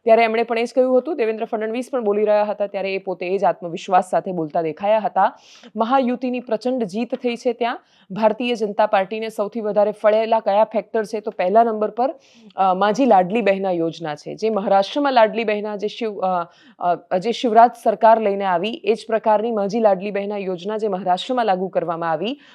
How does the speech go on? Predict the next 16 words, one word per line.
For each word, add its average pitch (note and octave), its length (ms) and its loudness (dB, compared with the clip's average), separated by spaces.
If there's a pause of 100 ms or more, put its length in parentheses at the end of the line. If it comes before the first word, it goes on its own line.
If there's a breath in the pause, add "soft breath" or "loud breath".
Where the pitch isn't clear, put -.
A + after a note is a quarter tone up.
અને G#3+ 180 0 (100)
એમાં C4+ 120 6
એકનાથ C4 320 2
શિંદેએ B3+ 380 0
કહ્યું B3 260 0
કે B3+ 180 0
જીતીને A3 360 -6
આવશે A3 340 -2
તો B3+ 100 -4
પંદરસો A3 480 -2
માંથી A#3+ 200 -2
એકવીસો D4 560 -2
રૂપિયા C4+ 280 -2
મહિનાની A3+ 420 -2
સહાય F3+ 320 2
કરશે. C#3+ 480 -4